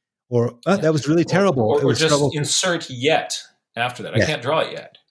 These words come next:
Speaker 1: Exactly.
Speaker 2: Right. That
Speaker 1: And
Speaker 2: yet, that yet, yet mindset is really, really powerful. And so just to, to, um,
Speaker 1: Did you, did you pick up your, your thought again?
Speaker 2: No, th-, there were, there were two, actually two other thoughts that
Speaker 1: Okay.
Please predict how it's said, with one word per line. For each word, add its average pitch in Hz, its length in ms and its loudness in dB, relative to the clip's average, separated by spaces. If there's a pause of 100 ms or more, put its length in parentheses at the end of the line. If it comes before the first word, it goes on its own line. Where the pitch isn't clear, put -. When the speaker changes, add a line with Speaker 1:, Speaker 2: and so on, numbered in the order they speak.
(300)
Speaker 1:
Exactly. 101 560 -2
Speaker 2:
Right. 101 160 -8
That 123 120 0
Speaker 1:
And 127 200 2
Speaker 2:
yet, 147 380 -2
that 135 180 -2
yet, 139 160 -2
yet 127 420 0
mindset 151 680 -2
is 113 320 -4
really, 139 480 -2
really 110 320 -2
powerful. - 520 -4 (300)
And 127 400 0 (420)
so 135 420 0
just - 260 0
to, - 140 -2 (380)
to, 127 440 -2 (140)
um, 101 520 2 (1040)
Speaker 1:
Did 104 140 -4
you, - 120 -14
did 117 180 -4
you 120 80 4
pick 127 280 0
up 101 140 -2
your, 110 160 2 (280)
your 113 180 2
thought 104 360 0
again? 135 320 0 (260)
Speaker 2:
No, 160 260 4
th-, 170 120 0
there 170 140 4
were, 147 100 0
there 143 140 2
were 139 100 4
two, 202 380 0
actually 143 340 0
two 180 280 0
other 175 280 2
thoughts - 540 -6
that 123 180 -2
Speaker 1:
Okay. 123 100 -16